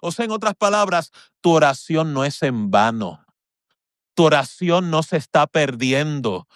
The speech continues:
Tus lágrimas no están cayendo al suelo vanamente. Por eso la necesidad de perseverar.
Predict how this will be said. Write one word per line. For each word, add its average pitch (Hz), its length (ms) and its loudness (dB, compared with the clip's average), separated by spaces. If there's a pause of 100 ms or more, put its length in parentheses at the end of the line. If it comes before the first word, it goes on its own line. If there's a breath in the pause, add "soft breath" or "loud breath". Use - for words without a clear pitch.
(380 soft breath)
Tus 165 220 2
lágrimas 160 800 0
no 156 100 -6
están 160 280 -6
cayendo 156 540 -4
al 143 140 0
suelo 156 560 2
vanamente. 139 1080 0 (800)
Por 110 160 -4
eso 127 260 -2
la 127 160 2
necesidad 113 760 0
de 120 140 2
perseverar. 104 960 -2